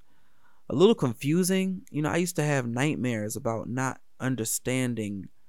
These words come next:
the playbooks, you know? But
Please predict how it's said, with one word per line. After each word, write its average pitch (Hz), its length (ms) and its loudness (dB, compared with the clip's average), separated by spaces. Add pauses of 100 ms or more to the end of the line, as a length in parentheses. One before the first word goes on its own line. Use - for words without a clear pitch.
(480)
the 110 100 -4
playbooks, 123 760 -2 (260)
you 120 100 -6
know? 117 240 -6 (1900)
But 135 340 6